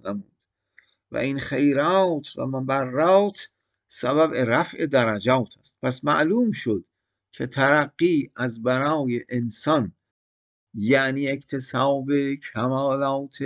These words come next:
الهی و فیوزات نامتناهی، در هر عالمی جایز، اما ظهور انسان در این عالم به جهت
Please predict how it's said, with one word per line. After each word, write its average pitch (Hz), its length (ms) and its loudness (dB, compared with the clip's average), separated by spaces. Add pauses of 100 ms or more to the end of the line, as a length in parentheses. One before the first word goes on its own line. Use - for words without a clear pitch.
(100)
الهی 135 880 -4
و 143 140 -4
فیوزات 139 1000 -2
نامتناهی، 147 1400 -2 (800)
در 131 240 2
هر 143 500 0
عالمی 123 760 -2 (160)
جایز، 104 880 -4 (440)
اما 147 520 2 (300)
ظهور 147 600 2
انسان 123 720 -2 (260)
در 123 180 4
این 185 300 2
عالم 117 640 -2 (460)
به 117 360 2
جهت 147 480 -2